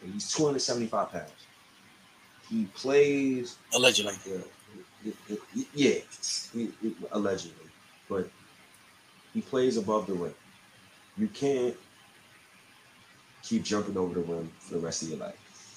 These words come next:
Speaker 1: He has to develop some offensive game in order to save his body. So you don't gotta keep trying to dunk everything. You get what I'm saying? Like, you, them injuries, bro. Like, you
Speaker 2: So, so then after, after saying that, what kind of money? What kind of money is he gonna get?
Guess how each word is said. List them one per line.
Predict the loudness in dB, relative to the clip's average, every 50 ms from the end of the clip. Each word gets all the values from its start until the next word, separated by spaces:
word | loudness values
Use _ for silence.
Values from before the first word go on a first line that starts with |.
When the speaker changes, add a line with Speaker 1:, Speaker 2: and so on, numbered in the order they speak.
| -20 -20 -12 -4 -2
Speaker 1:
He | -2 0
has | 2 2 0 0 0
to | -2 -4
develop | -4 -4 -2 0 0 0 0 -2
some | -4 -4 -4 -4 -2 -4 -4
offensive | -2 -4 -4 -6 -6 -8 -10 -10 -8
game | -6 -6 -6 -6 -8 -12 -18 -20 -20 -20 -20 -20 -20 -20 -12 -4 0
in | 4
order | 8 8 8 8 6
to | 2
save | 0 2 2 2 2
his | 0 -2 -2
body. | 0 0 2 2 0 -2 -4 -8 -16 -20 -20 -20 -18
So | -14 -8 -6
you | -4 -2
don't | -2 -2 -2 -2
gotta | -2 -2 -2 -4
keep | -4 -4 -4 -4 -6 -6 -10 -18 -20 -20 -20 -20 -20 -20 -20 -20 -20 -20 -10 -6
trying | -2 0 2 2
to | 0
dunk | 2 4 4 4 6 6
everything. | 4 4 4 0 -2 -2 -4 -4 -6 -12 -20 -16 -8 -4
You | 2 8
get | 10 10
what | 12 10
I'm | 8
saying? | 6 4 4 4 4 2
Like, | 0 0 0
you, | 0 0 2 2 2 0 -2 -8 -20 -20 -20 -20 -20 -20 -20 -20 -20 -20 -20 -20 -16 -10
them | -4 -4 -4 0 2
injuries, | 4 6 6 6 6 4 4 4 2 -2 -2
bro. | 0 2 4 4 4 4 2
Like, | 2 0 0 0 0
you | -2 -4 -4 -4 0 6
Speaker 2:
So, | 8 8 8 8 4 2 6
so | 8 10 12 12
then | 12 12 12 12 10 4 2 4 10 10
after, | 10 10 10 8 10
after | 10 10 10 10
saying | 10 12 12 12 12 12 12
that, | 12 12 12 12 8
what | 6 4 6
kind | 10 10 10
of | 10 10
money? | 10 10 8 8 6 4 -6 -20 -20 -20 -20 -10 -6
What | 0 6
kind | 8 10 10
of | 10
money | 10 8 8 8 8
is | 8 6
he | 4 2
gonna | 2 0 0
get? | -2 -6 -10